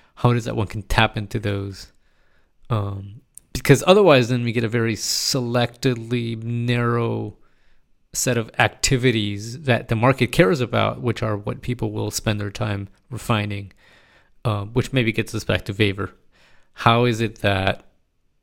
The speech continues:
different realms of activity, artistic, scientific, um, strategic, market-based, what is it that motivates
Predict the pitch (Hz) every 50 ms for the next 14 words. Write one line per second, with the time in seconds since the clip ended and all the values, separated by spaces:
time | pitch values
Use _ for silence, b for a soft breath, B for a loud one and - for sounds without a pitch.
0 | _ _ _ _ _ _ _ _ _ _ _ 139 107 - 131 113 - 123 120 113
1 | 113 113 113 110 107 107 107 107 107 98 - - - 175 151 143 131 135 131 131
2 | - 123 107 - - 110 - - 127 - - 120 110 101 101 - - 120 - -
3 | 113 110 98 - - b b b b b b b b b b _ _ 127 113 104
4 | 101 101 101 101 101 101 101 104 104 101 101 101 104 117 139 _ _ _ _ _
5 | - _ _ _ _ _ _ _ _ _ _ _ _ _ _ - - - 113 -
6 | - - 127 123 117 120 110 107 - - - - - - _ _ - 117 110 107
7 | - - 117 - - 113 104 101 95 - - b b b b b b b b b
8 | _ - 120 120 131 127 131 120 127 113 110 117 113 98 107 113 107 107 104 113
9 | 110 104 - - - -